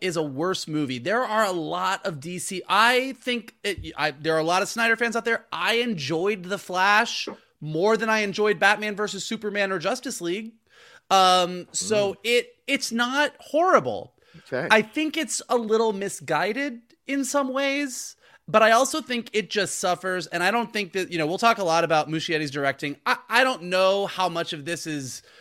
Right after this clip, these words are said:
Speaker 1: even Muschietti's fault. Like, this is
Speaker 2: Yeah.
Speaker 1: a movie, as you said, that has gone through so many iterations, so many regimes.
Speaker 2: Yeah.
Speaker 1: You know, we'll talk about the ending of the movie, but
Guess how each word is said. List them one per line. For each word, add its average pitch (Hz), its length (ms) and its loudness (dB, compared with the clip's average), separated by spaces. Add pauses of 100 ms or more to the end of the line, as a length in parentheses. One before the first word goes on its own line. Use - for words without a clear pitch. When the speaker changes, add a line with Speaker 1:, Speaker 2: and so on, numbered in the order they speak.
(280)
Speaker 1:
even 196 260 -2
Muschietti's 185 460 -2
fault. 113 240 -6
Like, 143 200 -6
this 226 160 -4
is 269 100 4
Speaker 2:
Yeah. 247 40 2
Speaker 1:
a 214 40 -2
movie, 175 320 -2
as 147 140 -4
you 214 100 -2
said, 170 260 -2
that 151 80 -4
has 139 120 -4
gone 156 320 -4
through 147 400 -6 (240)
so - 340 0
many 233 240 -2
iterations, 151 880 -2 (200)
so 233 380 2
many 226 240 -2
regimes. 127 800 -6
Speaker 2:
Yeah. 78 220 -6
Speaker 1:
You 180 120 -6
know, 190 80 2
we'll 175 120 -2
talk 214 320 2
about 185 320 -2
the 165 140 -4
ending 175 240 -4
of 156 60 -6
the 156 60 -6
movie, 170 300 -6
but 143 300 -4